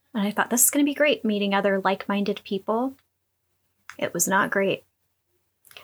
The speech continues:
Somebody didn't get the gift they wanted, so they started screaming and crying. And after that,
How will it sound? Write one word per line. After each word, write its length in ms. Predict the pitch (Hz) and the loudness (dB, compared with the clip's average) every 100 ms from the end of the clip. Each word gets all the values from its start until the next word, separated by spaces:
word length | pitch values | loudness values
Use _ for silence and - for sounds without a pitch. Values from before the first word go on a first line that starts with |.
| _ _ _ - | _ _ _ 2
Somebody 720 | - 233 220 220 226 220 214 | 4 6 4 4 4 2 2
didn't 320 | 208 214 208 202 | 0 2 2 2
get 160 | 208 | 0
the 80 | 202 | 0
gift 320 | 202 196 - | -2 -2 -2
they 100 | 202 | 0
wanted, 440 | 196 180 196 262 - _ _ _ _ _ _ - - - | 2 2 2 0 -4 _ _ _ _ _ _ -20 -14 0
so 220 | - 202 | 2 4
they 140 | 190 | 4
started 380 | 196 196 190 190 | 4 4 2 4
screaming 460 | - - 196 190 185 | 2 2 0 0 -2
and 120 | 185 | -2
crying. 420 | 180 170 220 269 - _ _ _ _ _ _ _ _ _ _ - - - - - _ _ - | 0 0 0 -2 -6 _ _ _ _ _ _ _ _ _ _ -20 -18 -18 -20 -20 _ _ -2
And 240 | 208 196 196 | 2 2 0
after 300 | 180 - 196 | -2 -2 0
that, 240 | 208 262 | 0 -2